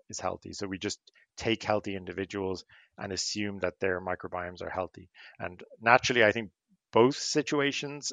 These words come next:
were felt to be insufficient. Uh, you can think of people with a very stable microbiome, but it might be a bad microbiome, like an I B D microbiome or colorectal cancer or even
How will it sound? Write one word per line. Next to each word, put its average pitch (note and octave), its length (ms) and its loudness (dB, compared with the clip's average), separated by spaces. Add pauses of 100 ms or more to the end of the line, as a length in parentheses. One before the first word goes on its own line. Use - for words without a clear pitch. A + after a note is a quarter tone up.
were F#2+ 300 -2 (100)
felt G2 200 2
to - 80 -14
be F#2 360 -6 (360)
insufficient. A2 680 -4 (400)
Uh, F#2+ 320 2 (680)
you G#2 160 -10
can G2+ 120 -10
think G#2 180 0
of F#2+ 160 0 (260)
people G#2+ 300 -4
with G2 180 0
a G2 40 -2
very F#2+ 200 0
stable G#2+ 440 4
microbiome, F#2+ 580 -2
but F#2+ 80 -6
it F#2 80 -10
might F#2+ 220 -6
be G2 80 -4
a F#2 60 0
bad G2+ 280 4
microbiome, F#2 600 -6
like F2 180 -8
an F2+ 100 -12
I F2+ 120 -6
B F2+ 140 -8
D G2 160 -8
microbiome F#2 500 -8
or F2+ 80 -8
colorectal F#2 500 -6
cancer F#2+ 420 -10
or F2+ 240 -4 (300)
even F2+ 320 -10